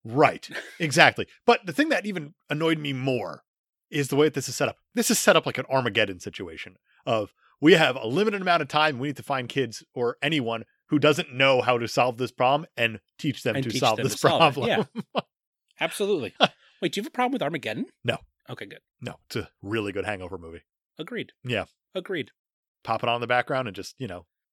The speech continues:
Speaker 2: I could
Speaker 1: In and
Speaker 2: stay
Speaker 1: out.
Speaker 2: awake.
Speaker 1: Don't. Nope.
Speaker 2: <laughs>
Speaker 1: Nope. <laughs> I wish that was kind of in this movie for some reason.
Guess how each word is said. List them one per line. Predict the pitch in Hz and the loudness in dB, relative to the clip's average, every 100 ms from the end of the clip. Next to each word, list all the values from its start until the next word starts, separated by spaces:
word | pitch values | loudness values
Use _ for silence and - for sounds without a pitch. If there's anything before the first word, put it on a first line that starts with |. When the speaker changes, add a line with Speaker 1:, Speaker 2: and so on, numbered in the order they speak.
| _ - | _ -4
Speaker 2:
I | 160 226 | 2 2
could | - 226 - | 2 -2 -2
Speaker 1:
In | |
and | 147 | 2
Speaker 2:
stay | 151 190 226 220 | 6 8 10 8
Speaker 1:
out. | 233 | 6
Speaker 2:
awake. | 240 185 247 311 | 2 2 4 8
Speaker 1:
Don't. | 302 294 - | 8 8 0
Nope. | 143 214 - - - - | 2 2 0 -20 -20 -6
Speaker 2:
<laughs> | 220 - - 220 220 | -6 -6 -4 -4 0
Speaker 1:
Nope. | 190 240 _ | 0 0 _
<laughs> | 233 202 220 208 - - - - _ _ _ _ _ _ - | -4 0 6 6 6 -2 -2 -6 _ _ _ _ _ _ -10
I | 110 110 | -8 -6
wish | 113 | -4
that | 117 123 | -4 -6
was | 92 | -8
kind | - 95 | -8 -8
of | 87 | -10
in | |
this | 87 - | -18 -14
movie | 95 107 _ _ | -12 -12 _ _
for | 120 | -4
some | 117 | -4
reason. | 101 104 113 | -4 -8 -10